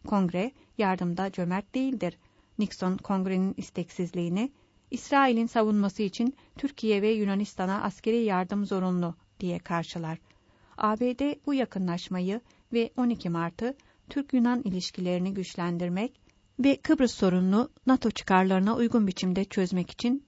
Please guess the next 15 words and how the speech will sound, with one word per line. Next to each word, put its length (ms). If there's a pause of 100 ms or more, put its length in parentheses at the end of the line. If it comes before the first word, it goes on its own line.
(120)
büyük 220
fırsat 420
diye 220
değerlendirmeye 720
çalışmıştır. 800 (840)
Bin 140
dokuz 180
yüz 80
altmış 300
sekizden 480
sonra 480
A 200
B 180
D'nin 260
çabalarıyla 800